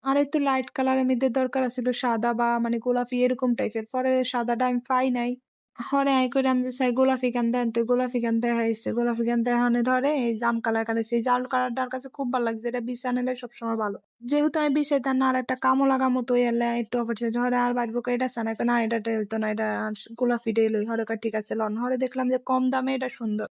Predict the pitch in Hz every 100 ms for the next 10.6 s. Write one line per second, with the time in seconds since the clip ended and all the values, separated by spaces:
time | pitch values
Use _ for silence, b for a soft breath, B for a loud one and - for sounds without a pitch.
0 | _ _ - 311 320 302 269 285 277 285
1 | 277 269 240 247 262 262 254 - 247 247
2 | 240 247 247 247 247 247 247 233 233 233
3 | 226 240 233 240 233 240 226 240 - 226
4 | 226 226 226 220 214 - 226 - 240 233
5 | - 226 220 233 233 226 208 - 254 -
6 | _ _ 320 339 330 311 294 294 294 294
7 | 302 294 269 254 262 247 240 - 262 226
8 | 208 - - 254 269 269 294 294 262 262
9 | 269 - 269 254 262 254 269 277 269 285
10 | - 277 262 262 254 240